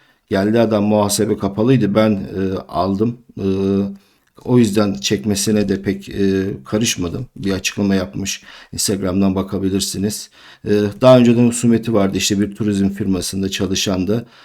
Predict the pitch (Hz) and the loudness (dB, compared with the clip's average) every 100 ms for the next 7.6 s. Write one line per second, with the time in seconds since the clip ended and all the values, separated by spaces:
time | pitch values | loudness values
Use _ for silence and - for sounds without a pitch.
0 | - - 110 104 104 85 98 110 107 113 | -18 -2 2 4 2 0 -2 0 0 2
1 | 107 95 - 123 117 110 113 107 104 110 | 2 0 -2 -4 -4 -2 0 0 0 0
2 | 110 104 95 92 92 101 110 113 104 - | 0 0 0 0 -2 -2 0 2 0 0
3 | 131 131 - - _ 117 113 110 101 98 | -2 -2 -10 -20 _ 4 4 2 0 2
4 | 113 92 67 113 110 117 101 107 104 98 | 0 -4 -6 -2 2 2 2 0 0 -2
5 | - - 104 107 101 98 98 - 107 110 | -4 -4 0 0 0 -4 -4 -4 0 0
6 | 131 - - - 95 107 110 113 113 101 | 0 -4 -18 -8 -2 0 0 2 0 0
7 | - 110 104 - - | -2 -2 0 -2 -6